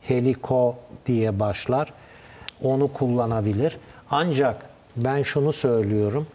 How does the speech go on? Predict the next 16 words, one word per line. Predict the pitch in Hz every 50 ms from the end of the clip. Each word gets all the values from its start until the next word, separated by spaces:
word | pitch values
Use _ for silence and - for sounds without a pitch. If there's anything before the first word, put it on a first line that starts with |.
| - - - - - -
Brokoli, | 110 104 110 120 135 160 156 - - 135 117 101 98 101 117 - - - - - - - - - - - -
brokoli, | 101 110 107 123 117 - - 113 104 95 95 104 123 - - - - - - - - - - - - - - - - - _ - - -
çok | - - 160 160 -
az | 151 135 123
suda | - - - 123 117 127 117 113 117
brokoliyi | 120 131 127 110 - 131 120 113 113 113 110
haşlayacak, | 98 - 120 117 113 - - - 123 123 120 113 107 123 135 - - - - - - - - - -
suyunu | - - - - - 120 117 117 113 117 123
içecek. | 127 127 120 - - 135 117 110 127 123 117 - -
Yani | 123 120 120 117 117 117 110 113 127
bir | 156 160 156 143 135 127
bardak, | 131 123 117 110 104 101 113 104 - - - -
bir | 143 156 139 135 127
buçuk | 120 113 - - 107 - -
bardak | 127 117 113 110 104 104 113 107 - -
suda | - - 110 98 120 135 143